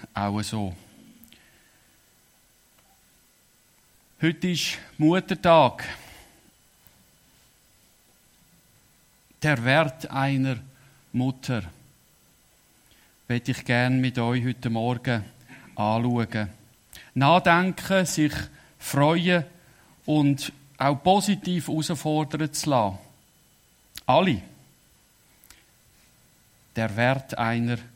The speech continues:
Mutter. Heute vor ziemlich genau zwanzig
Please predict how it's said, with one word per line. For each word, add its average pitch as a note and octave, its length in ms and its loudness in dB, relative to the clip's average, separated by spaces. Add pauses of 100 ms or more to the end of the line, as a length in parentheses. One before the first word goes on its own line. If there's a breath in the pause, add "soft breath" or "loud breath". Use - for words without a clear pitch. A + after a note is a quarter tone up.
(160 soft breath)
Mutter. G#2+ 500 -6 (2250 soft breath)
Heute A3+ 280 2
vor F#3+ 320 2 (200)
ziemlich F#3+ 500 -2
genau D3 540 2 (420 soft breath)
zwanzig - 800 -2